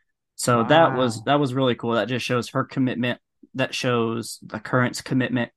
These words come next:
Speaker 1: to, you know, that foundation as well. So just all around, you know, great job for everybody for continuing the work, even though, you know, Victoria Pickett was, was traded.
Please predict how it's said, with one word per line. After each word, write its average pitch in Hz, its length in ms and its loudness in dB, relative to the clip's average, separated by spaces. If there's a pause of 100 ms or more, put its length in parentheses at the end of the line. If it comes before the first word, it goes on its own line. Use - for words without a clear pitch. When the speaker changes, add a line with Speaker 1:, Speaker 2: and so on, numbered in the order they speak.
Speaker 1:
to, 113 540 -4
you - 120 -4
know, 107 280 -4 (440)
that 120 180 -2
foundation 113 560 0
as 95 120 -8
well. 113 400 2 (540)
So 120 300 -2
just 117 200 -6
all 156 280 4
around, 120 460 0 (400)
you 127 140 -10
know, 110 240 -6 (180)
great 127 220 0
job 113 320 4
for 127 120 0
everybody 107 520 -2
for 107 200 -6
continuing 120 580 0
the 110 80 2
work, 110 260 -2
even 107 260 -2
though, 101 340 -2 (580)
you 110 100 -8
know, 104 100 -4
Victoria 104 440 -4
Pickett 104 360 -6
was, 120 340 -14
was - 160 -14
traded. - 380 -14